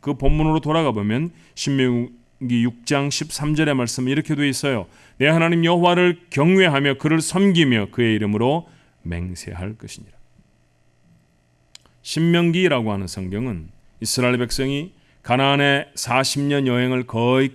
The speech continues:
끝날 무렵에 모세가 자기의 사랑하는 백성들에게 남겼던 세 편의 설교를 모아놓은 그것이 바로 신명기입니다.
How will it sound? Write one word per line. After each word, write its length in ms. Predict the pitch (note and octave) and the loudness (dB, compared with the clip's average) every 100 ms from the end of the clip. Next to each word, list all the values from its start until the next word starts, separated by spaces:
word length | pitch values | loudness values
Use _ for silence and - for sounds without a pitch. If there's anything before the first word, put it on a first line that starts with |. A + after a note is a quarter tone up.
| - | -8
끝날 400 | E3 D#3+ D3 C#3 | -6 -4 -4 -4
무렵에 480 | G#2 F#2 A2+ G#2+ E2 - _ - _ _ | -6 -8 -10 -10 -14 -20 _ -20 _ _
모세가 320 | G2+ G#2+ G2 | -8 -4 -6
자기의 340 | F#2 G2+ G#2+ | -4 -4 -4
사랑하는 380 | G#2 B2+ B2 A#2 | -2 -4 -2 -4
백성들에게 600 | A2+ - C3 B2 A2 G#2+ | -6 -6 -4 -2 -2 -2
남겼던 800 | G2+ F2+ F#2 F2+ - A2 B2+ D#3 - - _ - | -4 -6 -8 -10 -8 -4 -4 -6 -14 -20 _ -18
세 240 | - A#2+ | -6 -6
편의 340 | A#2 B2 C3 | -4 -4 -2
설교를 520 | C3 D#3+ D3+ C#3 C3+ A#2+ | -4 -6 -6 -4 -4 -4
모아놓은 500 | G2 F2 E2 D#2 D#2 _ _ _ _ | -4 -6 -10 -12 -18 _ _ _ _
그것이 280 | - E2+ - | -12 -10 -8
바로 160 | A2+ | -8
신명기입니다. 680 | A2+ B2 C3 G2 D#2+ D2 - | -8 -6 -4 -6 -10 -20 -20